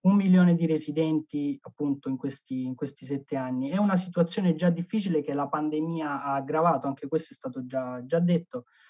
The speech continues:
perché c'è stato un, un aumento della mortalità, della mortalità che non era previsto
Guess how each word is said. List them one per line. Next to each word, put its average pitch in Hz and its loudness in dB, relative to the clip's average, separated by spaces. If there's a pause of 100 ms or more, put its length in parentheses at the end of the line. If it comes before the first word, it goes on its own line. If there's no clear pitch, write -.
(180)
perché 135 -18
c'è 143 0
stato 156 0
un, 160 2
un 160 -2
aumento 165 0
della 139 -6
mortalità, 143 -4
della 156 -4
mortalità 151 -4
che 143 -6
non 165 0
era 123 -6
previsto 139 -10